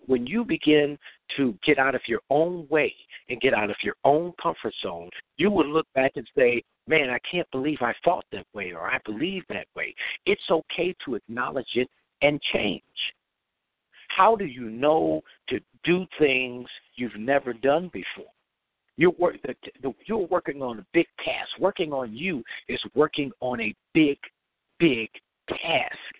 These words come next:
When you spend time working on you, it will become quickly evident that you don't have any time, absolutely no time whatsoever, to worry about what others are doing or what others are thinking. You are doing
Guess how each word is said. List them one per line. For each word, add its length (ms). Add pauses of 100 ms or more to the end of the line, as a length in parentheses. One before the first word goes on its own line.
(400)
When 160
you 180
spend 260
time 240
working 300
on 260
you, 340
it 160
will 80
become 380
quickly 540
evident 420 (240)
that 120 (100)
you 80
don't 240
have 220 (180)
any 400
time, 320 (180)
absolutely 720
no 300 (100)
time 300
whatsoever, 600 (280)
to 100 (160)
worry 360
about 340
what 240
others 400 (360)
are 160 (120)
doing 420 (160)
or 140
what 180 (120)
others 440 (280)
are 180 (100)
thinking. 300 (1800)
You 420
are 180
doing 300